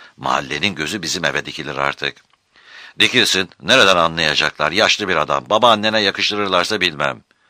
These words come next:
Gülüyordu doktor da, Esme gülmedi. "Kızlar fiskosa başlamış bile," dedi. "Sarmaş dolaş görüyorlarmış bugünlerde beni sık sık biriyle." "Kimmiş o?" "Ne dedin?"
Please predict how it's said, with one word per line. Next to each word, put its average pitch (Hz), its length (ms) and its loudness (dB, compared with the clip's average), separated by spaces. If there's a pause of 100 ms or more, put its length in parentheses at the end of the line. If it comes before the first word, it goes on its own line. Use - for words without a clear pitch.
(400)
Gülüyordu 151 520 0
doktor 76 360 -4
da, 78 80 -2
Esme 87 260 0
gülmedi. 76 580 -4 (480)
"Kızlar 87 380 -2
fiskosa 110 480 -4
başlamış 120 420 -2
bile," 78 180 -4
dedi. 76 200 -4
"Sarmaş 113 480 0
dolaş 143 260 0
görüyorlarmış 82 800 -2
bugünlerde 80 520 -2
beni 82 160 -2
sık - 220 -6
sık 80 220 -6
biriyle." 80 420 -4 (220)
"Kimmiş 196 400 -2
o?" 170 160 -4 (680)
"Ne 101 180 2
dedin?" 110 320 0